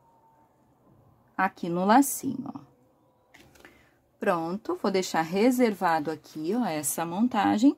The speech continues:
E agora, a gente vai preparar, ó, o chapeuzinho, tá? Então, vou fazer o lacinho aqui com vocês,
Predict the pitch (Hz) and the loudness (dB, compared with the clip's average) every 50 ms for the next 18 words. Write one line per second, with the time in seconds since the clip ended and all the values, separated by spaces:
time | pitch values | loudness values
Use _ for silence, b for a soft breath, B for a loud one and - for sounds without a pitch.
0 | B B B B B B B B B B _ _ - 392 370 330 233 208 202 214 | B B B B B B B B B B _ _ -2 0 0 2 4 4 6 6
1 | 233 247 247 247 233 254 247 240 226 208 196 202 214 214 _ - 226 254 262 - | 6 4 4 4 6 4 4 4 2 0 0 0 0 -4 _ -2 -2 -2 -2 0
2 | - 277 247 196 175 170 170 190 220 214 190 175 175 180 190 214 220 - - - | 0 0 2 2 0 -2 0 0 2 2 2 2 0 0 0 -2 -2 -2 0 0
3 | 185 185 - - 220 254 254 233 165 156 156 170 175 175 170 160 156 147 139 135 | 0 0 2 0 0 2 2 2 0 -2 -4 -2 -2 -2 0 0 0 0 0 0
4 | 135 - 151 147 165 190 254 302 294 B B B B B B B B _ - 208 | -2 -4 -2 0 2 4 4 4 2 B B B B B B B B _ -2 -2
5 | 196 185 196 190 - 196 190 185 185 170 165 165 170 170 180 220 220 - - - | 2 2 0 0 2 -2 0 0 0 0 0 2 2 2 2 2 0 0 -4 -4
6 | - 170 160 160 165 175 170 160 - - 143 135 - 156 156 147 151 151 139 - | -2 -2 -2 -2 -2 -4 -6 -6 -8 -12 -14 -10 -6 -6 -6 -4 -4 -6 -6 -6
7 | - - 151 143 135 139 139 143 160 208 262 254 - - - - | -6 -2 0 0 2 2 2 2 2 0 0 0 -4 -8 -8 -12